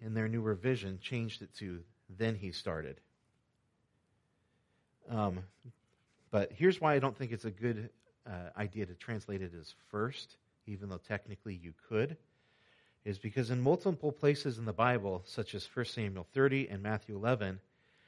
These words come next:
when the phrase eating and drinking is used, it's clearly referring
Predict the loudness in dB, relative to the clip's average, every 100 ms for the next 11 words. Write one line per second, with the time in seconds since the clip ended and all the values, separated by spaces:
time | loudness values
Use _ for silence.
0 | _ _ 2 2 4 6 6 2 -4 -2
1 | 0 2 2 0 -2 0 0 0 -2 -2
2 | -2 -4 -2 -4 -6 -16 _ _ _ -2
3 | -2 -2 -4 -2 0 -2 -2 -4 0 0
4 | 0